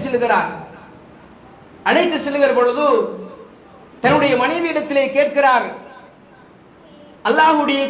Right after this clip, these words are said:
தூதருடைய ஒரு விருந்தாளி அழைத்து வந்திருக்கிறேன், அவரை நாம் கண்ணியப்படுத்த வேண்டும்" என்று சொல்லுகிறார்.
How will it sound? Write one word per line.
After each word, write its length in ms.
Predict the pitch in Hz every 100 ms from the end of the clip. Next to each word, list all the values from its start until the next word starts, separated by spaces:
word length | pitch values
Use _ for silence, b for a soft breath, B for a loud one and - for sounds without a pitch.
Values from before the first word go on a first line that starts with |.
| 285
தூதருடைய 460 | 349 349 320 311 285
ஒரு 100 | 277 277
விருந்தாளி 420 | 330 359 349 330 294
அழைத்து 280 | 330 370 349
வந்திருக்கிறேன், 560 | 330 330 262 311 311 - B
அவரை 300 | 247 320 339
நாம் 300 | 330 320 285
கண்ணியப்படுத்த 640 | 302 339 392 370 349 349 339
வேண்டும்" 380 | 339 320 302 247 B
என்று 260 | 262 330 330
சொல்லுகிறார். 580 | 330 381 349 339 311